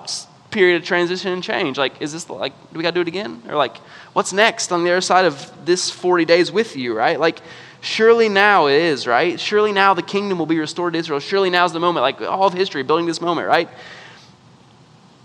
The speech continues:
The only problem is the thing they wanted to arrive on the other side of this season of change is not the thing which Jesus and the Holy Spirit is leading them to at all. You see, the thing that they think the transition is preparing them for, they think that God is up to in the world, is way too small.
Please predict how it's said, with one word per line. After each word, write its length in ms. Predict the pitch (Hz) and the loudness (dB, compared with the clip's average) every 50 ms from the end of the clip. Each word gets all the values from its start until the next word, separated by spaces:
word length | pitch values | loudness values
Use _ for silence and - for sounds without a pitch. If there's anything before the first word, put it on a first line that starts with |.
| _ _ _ _ _ - - | _ _ _ _ _ -18 -12
The 80 | - 143 | -6 -4
only 140 | 151 147 131 | -4 -4 -2
problem 400 | - 156 143 147 147 131 123 120 | 2 4 6 6 6 4 2 -2
is 120 | 117 117 | -4 -6
the 80 | 123 123 | -6 -8
thing 200 | - - 139 139 | -6 -6 -4 -2
they 100 | 131 120 | -2 -2
wanted 360 | 120 120 135 151 156 139 - | 0 0 0 0 0 -2 -4
to 100 | - 123 | -4 -4
arrive 640 | 110 101 104 101 78 82 95 113 135 165 - - - - - - - - - - - - - - _ _ _ - | -2 0 0 2 2 2 2 0 -2 -6 -10 -14 -16 -18 -20 -20 -20 -20 -20 -20 -20 -20 -20 -20 _ _ _ -14
on 80 | - 123 | -8 -6
the 80 | 123 | -4
other 140 | 117 117 117 | -2 -2 -2
side 240 | - - 117 113 110 | -2 -2 -2 0 -2
of 100 | 101 101 | -2 -6
this 300 | 117 113 - - - - | -10 -10 -10 -10 -10 -10
season 360 | - - - 127 120 123 113 | -10 -8 -8 -8 -8 -8 -8
of 100 | 107 101 | -10 -10
change 340 | - - 123 110 113 113 113 | -8 -8 -8 -6 -6 -6 -8
is 120 | 117 117 127 | -8 -6 -4
not 200 | 127 120 104 87 | -4 -4 -4 -6
the 60 | 120 | -10
thing 340 | - - 127 120 120 120 113 | -10 -8 -8 -6 -6 -6 -8
which 180 | 113 110 - | -8 -8 -8
Jesus 280 | - 123 120 120 120 - | -8 -6 -4 -4 -4 -6
and 80 | 117 | -8
the 60 | 113 113 | -8 -8
Holy 180 | 127 123 120 | -6 -6 -8
Spirit 260 | 117 - 120 120 120 | -8 -8 -6 -6 -6
is 100 | 120 120 | -6 -8
leading 300 | 123 139 151 151 147 131 | -6 -4 -4 -4 -4 -4
them 100 | 113 113 107 | -6 -8 -10
to 200 | - 120 117 120 | -8 -6 -6 -4
at 80 | 120 | -2
all. 400 | 139 160 160 131 113 - - - - - - - - - - - - - _ _ _ _ _ _ _ _ _ _ _ _ _ _ _ _ _ _ _ _ _ _ _ _ _ _ _ _ | 0 0 0 0 -2 -6 -10 -18 -20 -20 -20 -20 -20 -20 -20 -20 -20 -20 _ _ _ _ _ _ _ _ _ _ _ _ _ _ _ _ _ _ _ _ _ _ _ _ _ _ _ _
You 60 | - - | -14 -10
see, 120 | - 139 | -8 -8
the 80 | 123 113 | -8 -6
thing 200 | - 151 143 139 | -6 -4 -4 -4
that 140 | 117 76 | -4 -2
they 300 | 107 131 127 123 117 110 | 0 0 2 2 0 -2
think 380 | 110 - - - 180 175 165 - | -6 -8 -2 0 0 0 0 -2
the 60 | 139 - | -8 -6
transition 360 | - 135 127 127 123 - 127 | -6 -4 -4 -4 -6 -6 -8
is 60 | 117 | -10
preparing 420 | - 117 - - 139 135 143 147 | -10 -12 -6 -2 0 0 0 0
them 100 | 156 156 | -4 -6
for, 280 | 156 - 165 165 170 160 | -6 -6 -4 -2 -2 0
they 120 | 135 120 | 0 -2
think 300 | 113 - - 170 175 - | -2 -2 -2 -4 -4 -4
that 120 | - 104 135 | -6 -4 0
God 180 | 151 156 156 | 2 2 2
is 80 | 151 147 | 2 0
up 140 | 165 165 - | -2 -4 -4
to 160 | - 175 170 | -2 -2 -2
in 60 | 165 | 0
the 60 | 165 | 0
world, 240 | 160 165 165 170 165 | -2 0 0 2 2
is 120 | 139 120 120 | 0 -2 -2
way 240 | 117 127 131 143 | -4 -2 -2 -2
too 200 | 139 - - 139 | -4 -6 -10 -12
small. 360 | 127 - - 123 104 82 80 | -12 -10 -10 -10 -10 -10 -10